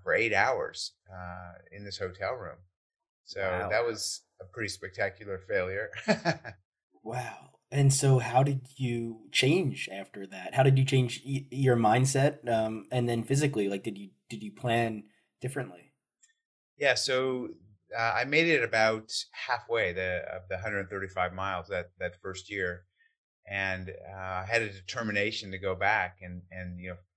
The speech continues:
Speaker 1: finish this darn race. So what I did is I realized that I needed more heat training. I mean, I live in the San Francisco Bay Area.
Speaker 2: Yeah.
Speaker 1: And even in the middle of summer, it just doesn't get that warm here. So I would go into the gym, um, and I'd do sets of, uh,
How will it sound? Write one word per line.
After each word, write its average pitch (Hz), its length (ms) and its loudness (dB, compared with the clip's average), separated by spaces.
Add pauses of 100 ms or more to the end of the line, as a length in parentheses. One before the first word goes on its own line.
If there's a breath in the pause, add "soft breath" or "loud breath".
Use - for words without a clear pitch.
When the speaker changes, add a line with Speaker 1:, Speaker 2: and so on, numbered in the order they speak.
(220)
Speaker 1:
finish 127 320 -6
this 90 140 -10
darn 90 240 -8
race. 87 400 -4 (500)
So 107 260 -2
what 127 140 4
I 127 100 8
did 123 240 2
is 104 440 0 (120)
I 101 120 -4
realized 113 440 2
that 101 120 2
I 98 40 2
needed 110 340 -4
more 95 200 -8
heat 131 320 -16
training. 85 340 -10
I 87 40 -12
mean, 90 120 -4
I 101 80 0
live 110 220 -2
in 104 80 -6
the 95 100 -4
San 110 220 -2
Francisco 107 360 -10
Bay 87 300 -2
Area. 135 440 0 (260)
Speaker 2:
Yeah. 85 200 -12 (100)
Speaker 1:
And 107 140 -8
even 127 200 -6
in 107 120 0
the 101 60 -2
middle 110 220 0
of 90 80 -4
summer, 110 320 -4
it 90 80 -8 (200)
just - 160 -14
doesn't 101 180 -6
get 95 140 -8
that 87 160 -2
warm 101 300 -6
here. 82 320 -6 (440)
So 104 240 -2
I 107 120 6
would 113 140 -2
go 123 200 6
into 127 180 -6
the 101 160 -4
gym, 92 720 -6 (320)
um, 87 380 -14 (540)
and 98 240 -4
I'd 95 140 -4
do 101 160 -6
sets - 340 -2
of, 92 300 -4
uh, 85 160 -2